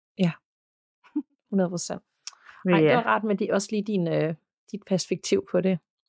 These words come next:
Speaker 1: i forhold til forhold og dating, når man, øh, når man, ja, skal ligesom, ja, bare mødes over noget forskelligt. Jeg håber virkelig også, at jeg kan en dag møde en, som kan rumme det, og måske endda selv synes, at det er lidt spændende.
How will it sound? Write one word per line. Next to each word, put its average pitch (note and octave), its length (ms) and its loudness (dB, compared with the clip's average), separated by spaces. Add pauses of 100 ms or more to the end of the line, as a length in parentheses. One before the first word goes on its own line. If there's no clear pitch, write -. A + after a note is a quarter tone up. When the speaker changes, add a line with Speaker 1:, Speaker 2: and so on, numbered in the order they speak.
(220)
Speaker 1:
i F#3+ 80 -6
forhold E3 340 -2
til D#3+ 540 -4 (120)
forhold E3+ 400 2
og E3 140 -4
dating, E3 340 -2
når E3 100 -6
man, D#3+ 200 -8
øh, E3+ 280 -10 (1080)
når G#3+ 160 6
man, F#3+ 500 2 (280)
ja, F3 160 2 (200)
skal - 180 2
ligesom, F#3 320 4 (720)
ja, G#3+ 200 -2
bare A#3+ 120 0
mødes A3 340 2
over F#3 220 -2
noget F3+ 140 -2
forskelligt. - 380 -4
Jeg - 80 0
håber G3 200 2
virkelig G3 320 2
også, D#3 200 -2
at E3+ 100 -4
jeg F3 160 -4
kan D#3+ 220 -6 (400)
en F3+ 80 -4
dag E3 200 -2
møde E3+ 180 -2
en, - 140 -8
som F3 180 -8
kan F3 120 -4
rumme E3+ 260 -2
det, F#3+ 100 -4
og E3+ 60 -6
måske E3+ 300 -2
endda D#3 200 2
selv - 260 -2
synes, - 320 -10
at - 160 -12
det - 80 -6
er - 40 -6
lidt - 180 -8
spændende. - 300 -12